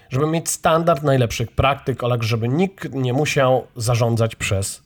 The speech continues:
trzymanie kciuków. W-, zdaję sobie sprawę z tego, że ten odcinek był bardzo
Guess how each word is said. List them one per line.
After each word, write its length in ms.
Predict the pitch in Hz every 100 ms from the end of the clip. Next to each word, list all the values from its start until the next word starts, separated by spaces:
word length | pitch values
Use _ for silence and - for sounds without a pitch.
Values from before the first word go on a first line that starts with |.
| _
trzymanie 580 | - 131 101 82 82 85 - _ _ _ _ _
kciuków. 560 | - - 175 - - 104
W-, 80 | -
zdaję 260 | - 240 208
sobie 160 | - 123
sprawę 280 | 127 127
z 60 | 117
tego, 180 | 120 113
że 100 | 113
ten 120 | 117
odcinek 440 | 113 - 120 123
był 180 | 113 113
bardzo 420 | 113 117 110 117